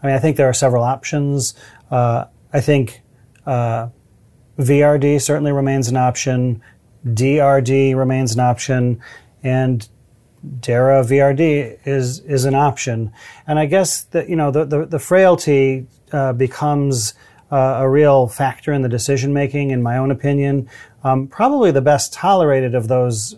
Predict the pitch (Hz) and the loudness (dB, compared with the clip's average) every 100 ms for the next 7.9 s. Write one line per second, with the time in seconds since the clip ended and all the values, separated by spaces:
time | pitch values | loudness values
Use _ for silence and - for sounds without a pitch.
0 | - 151 135 143 127 113 120 123 113 131 | -6 -4 -4 -4 -4 -4 -4 -4 -2 -2
1 | 120 110 120 107 107 _ - - - _ | -2 -4 -6 -8 -12 _ -20 -20 -20 _
2 | - 131 127 123 120 120 117 110 - _ | -8 -2 0 0 -2 -4 -4 -6 -12 _
3 | _ _ 143 127 123 120 143 151 - 156 | _ _ -4 -2 -2 -2 2 2 2 0
4 | 139 139 139 143 - 139 131 131 120 - | 2 2 2 -2 0 0 0 0 -4 -6
5 | _ _ _ - 127 123 123 120 117 117 | _ _ _ -10 -4 -2 -2 -2 -4 -6
6 | 101 _ _ _ _ - 139 139 165 147 | -8 _ _ _ _ -6 -2 0 -2 -2
7 | 139 165 170 156 151 160 165 160 | -4 -2 -2 -4 -2 0 0 0